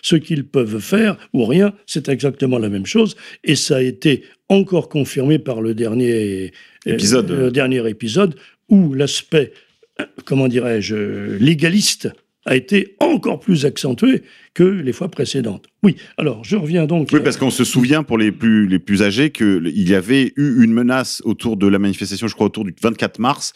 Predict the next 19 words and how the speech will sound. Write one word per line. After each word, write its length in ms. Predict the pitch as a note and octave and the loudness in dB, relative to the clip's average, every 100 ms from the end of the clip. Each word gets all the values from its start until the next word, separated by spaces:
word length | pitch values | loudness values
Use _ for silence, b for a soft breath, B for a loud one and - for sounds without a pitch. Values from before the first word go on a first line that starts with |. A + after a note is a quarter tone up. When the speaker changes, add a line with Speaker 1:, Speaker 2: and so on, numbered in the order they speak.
| B B B B | B B B B
Speaker 2:
d'occuper 440 | F2+ C3 - G2+ D3 | 0 0 -2 -2 -2
les 80 | |
Champs-Élysées, 540 | A#2+ G#2+ G#2 A2+ B2 A#2 | -2 -2 -2 -2 0 0
c'est-à-dire 260 | G2 G2 | 0 0
de 80 | G2 | 2
Speaker 1:
Oui, 80 | G#2+ | 2
Speaker 2:
faire 220 | C#3+ A#2 | 2 0
un 60 | F3+ | 0
Speaker 1:
tout 80 | E3+ | -2
à 20 | |
fait. 120 | B2 | -2
Speaker 2:
sit-in, 320 | A2+ F#3+ E3 - | 0 0 0 -4
Speaker 1:
C'est 140 | - | -4
ça. 180 | C#3+ A2 - | -4 -6 -4
Speaker 2:
ce 140 | B2+ | -2
qui 180 | - B2 | 0 2
nous 180 | B2 A#2+ | 2 2
aurait 160 | A#2+ | -2
conduit 540 | A#2 A#2+ A#2 B2+ A#2+ | 0 -2 0 0 -2